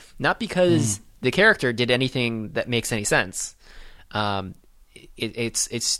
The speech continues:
Speaker 1: ju-, just to show us what evil is, because this is sort of like
Speaker 2: Yeah.
Speaker 1: a very, uh, simplistic idea of what evil is that is unmotivated.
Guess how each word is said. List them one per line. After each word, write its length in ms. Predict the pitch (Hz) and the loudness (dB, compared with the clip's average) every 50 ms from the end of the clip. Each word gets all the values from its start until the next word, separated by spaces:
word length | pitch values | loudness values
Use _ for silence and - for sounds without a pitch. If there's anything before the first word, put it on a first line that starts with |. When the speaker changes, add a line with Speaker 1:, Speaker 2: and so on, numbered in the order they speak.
| - - | -4 -2
Speaker 1:
ju-, 300 | - - 139 151 156 - 151 | 2 4 4 4 4 2 2
just 260 | 139 170 175 - - | 2 2 2 2 2
to 60 | 156 | 2
show 280 | 139 - 156 143 131 135 | 2 4 4 4 4 4
us 240 | 131 123 - - - - | 4 4 2 0 -2 -4
what 180 | 131 123 107 | -4 -6 -4
evil 300 | - 131 127 113 107 87 | -4 -6 -6 -6 -6 -6
is, 300 | 65 92 92 90 87 - | -4 -6 -6 -6 -8 -10
because 260 | - - - - 113 - | -10 -10 -10 -8 -8 -6
this 160 | 135 - - | -4 -4 -2
is 100 | 127 117 | -2 0
sort 220 | - 123 117 110 | 0 0 0 0
of 140 | 113 104 - | 0 -2 0
like 160 | 110 104 117 | 0 0 0
Speaker 2:
Yeah. 60 | 127 | 0
Speaker 1:
a 40 | 113 | 0
very, 520 | 101 113 117 120 120 110 110 107 101 - - - - - - _ - _ - - - _ - - _ - | 0 0 2 2 2 2 2 0 -2 -6 -10 -20 -20 -20 -20 _ -20 _ -20 -20 -20 _ -20 -20 _ -8
uh, 380 | 110 101 98 98 98 92 - - - - - 131 120 120 _ _ _ | -6 -4 -2 -2 -2 -2 -4 -6 -10 -10 -8 -8 -8 -8 _ _ _
simplistic 840 | - - - - - 143 123 - - 156 143 - - - 135 120 - | -4 -2 0 2 2 2 0 2 2 2 4 4 4 2 0 2 2
idea 440 | 117 110 98 117 113 107 98 90 69 | 2 0 2 0 0 0 2 0 0
of 100 | 82 104 | -2 -2
what 160 | 101 95 - | -2 -4 -4
evil 360 | 95 101 98 - - 85 67 | -4 -10 -10 -10 -10 -8 -4
is 360 | 80 95 92 - - - - - - | -4 -2 -2 -2 -4 -6 -8 -8 -10
that 380 | 170 127 113 110 - - - - - | -4 0 0 0 0 -2 -8 -20 -14
is 280 | - - 117 113 110 - - - - | -8 -6 -4 -4 -4 -6 -10 -4 0
unmotivated. 720 | 156 160 165 165 170 226 240 190 143 101 98 92 90 85 | 2 2 2 2 2 4 4 4 4 2 2 0 -2 -6